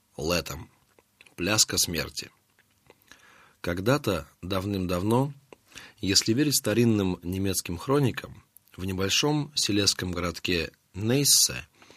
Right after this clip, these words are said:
остановился странствующий волынщик. Жил он неприметно и очень скромно. Все дни проводил в маленьком саду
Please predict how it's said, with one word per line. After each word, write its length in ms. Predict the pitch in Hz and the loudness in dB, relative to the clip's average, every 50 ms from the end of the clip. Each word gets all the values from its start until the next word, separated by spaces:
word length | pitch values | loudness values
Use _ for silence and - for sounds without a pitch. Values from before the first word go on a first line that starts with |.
| - - | -12 -8
остановился 920 | - 90 - - - 90 82 82 95 113 135 143 - - - 127 120 120 117 | -4 -4 -4 -2 -4 -4 -4 0 2 2 2 2 2 0 0 -2 -4 -4 -4
странствующий 880 | - - - 90 98 113 120 - - 98 95 90 - - - 90 90 - | -6 -4 -4 -2 -2 -2 -2 -2 -2 0 0 0 0 0 -2 -2 -4 -6
волынщик. 720 | - 85 87 85 87 90 87 80 - - - - - - - _ _ _ - - - - - - - - - | -6 -6 -6 -4 -4 -4 -4 -2 -2 -4 -4 -4 -10 -16 -18 _ _ _ -20 -20 -18 -16 -16 -14 -16 -12 -4
Жил 220 | - 120 156 180 185 | 0 2 2 4 4
он 200 | 170 151 131 117 - - | 2 2 0 -2 -6 -6
неприметно 880 | 95 95 90 - - 82 87 110 131 151 147 - 139 131 127 117 123 - _ _ _ _ _ _ _ - | -6 -6 -6 -4 -4 -2 0 0 0 0 -2 -2 0 0 0 -2 -4 -8 _ _ _ _ _ _ _ -4
и 80 | - | 0
очень 260 | 98 117 135 - 110 | 2 2 2 2 0
скромно. 580 | 92 - - - 80 73 73 67 67 65 58 - - _ _ _ _ _ _ _ _ _ _ _ _ _ _ _ | 0 0 -2 -2 -2 -4 -4 -4 -6 -8 -10 -12 -18 _ _ _ _ _ _ _ _ _ _ _ _ _ _ _
Все 200 | - - - 110 | 0 2 2 4
дни 180 | 92 113 139 160 | 4 4 4 4
проводил 560 | 156 156 123 117 117 107 101 117 113 - - | 4 4 2 2 2 4 4 4 4 4 2
в 60 | 87 | -2
маленьком 480 | 95 104 104 101 98 95 92 - 90 85 | -2 0 0 0 0 -2 -4 -4 -2 0
саду 460 | - - 78 78 90 117 131 147 143 | 0 0 0 0 2 2 2 2 0